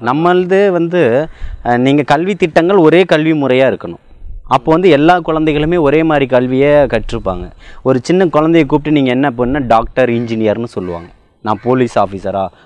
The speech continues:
ஐ பி எஸ் ஆக போறேன், ஐ ஏ எஸ் ஆக போறேன், டாக்டர் ஆக போறேன், இன்ஜினியர், இந்த நாலு தான் சொல்லுவாங்க.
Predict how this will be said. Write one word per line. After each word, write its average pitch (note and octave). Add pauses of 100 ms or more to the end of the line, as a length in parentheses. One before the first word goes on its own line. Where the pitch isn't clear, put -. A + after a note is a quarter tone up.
ஐ C3
பி C#3
எஸ் A#2+
ஆக G2
போறேன், G2
ஐ G#2
ஏ B2+
எஸ் A#2
ஆக F2+
போறேன், F#2+ (280)
டாக்டர் B2
ஆக G#2
போறேன், A2+
இன்ஜினியர், C3
இந்த C#3+
நாலு D#3
தான் F#3
சொல்லுவாங்க. B2+